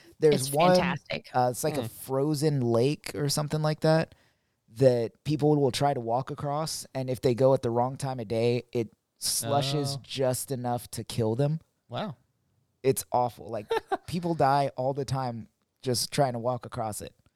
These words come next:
Speaker 2: I love
Speaker 3: Okay.
Speaker 2: bogs now because of this.
Speaker 1: Yeah,
Speaker 3: Hmm.
Speaker 1: bogs are dope.
Speaker 2: You don't, you, you get mummified in a bog.
Speaker 3: Yeah.
Speaker 2: Did you know that?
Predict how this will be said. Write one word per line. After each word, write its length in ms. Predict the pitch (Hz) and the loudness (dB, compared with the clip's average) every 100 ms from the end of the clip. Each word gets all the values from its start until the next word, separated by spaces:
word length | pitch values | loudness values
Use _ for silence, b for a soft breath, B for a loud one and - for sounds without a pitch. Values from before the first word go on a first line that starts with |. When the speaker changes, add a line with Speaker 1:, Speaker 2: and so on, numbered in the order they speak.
| _ _ _ _ _ _ _ - | _ _ _ _ _ _ _ -6
Speaker 2:
I 60 | 208 | 2
love 200 | 208 208 | 4 4
Speaker 3:
Okay. 80 | 185 | 2
Speaker 2:
bogs 500 | 190 170 170 165 - | 4 4 2 0 -2
now 260 | 156 151 147 | -2 0 -2
because 320 | 151 156 151 | -2 -2 -4
of 120 | 147 | -6
this. 300 | - - - - | -6 -6 -8 -2
Speaker 1:
Yeah, 200 | - 156 127 _ 226 | 4 4 4 _ -14
Speaker 3:
Hmm. 120 | 302 | -8
Speaker 1:
bogs 400 | - 123 127 139 | -2 0 0 -4
are 60 | |
dope. 360 | 123 127 135 - - _ _ _ _ _ _ _ _ - | -2 0 0 -4 -16 _ _ _ _ _ _ _ _ -2
Speaker 2:
You 140 | 185 | 0
don't, 280 | 196 220 196 - 175 | 2 2 0 -6 -2
you, 80 | 196 220 | 0 2
you 320 | 208 190 202 | 2 2 0
get 180 | 214 160 | 0 0
mummified 600 | 165 190 170 123 117 135 | 2 2 0 -2 -4 -2
in 100 | 131 | -2
a 40 | |
bog. 400 | 135 123 69 - - _ | -2 -4 -4 -6 -12 _
Speaker 3:
Yeah. 180 | 123 147 | -10 -6
Speaker 2:
Did 140 | 165 165 | -6 -4
you 80 | 170 | -2
know 80 | 165 | -2
that? 200 | 175 | -2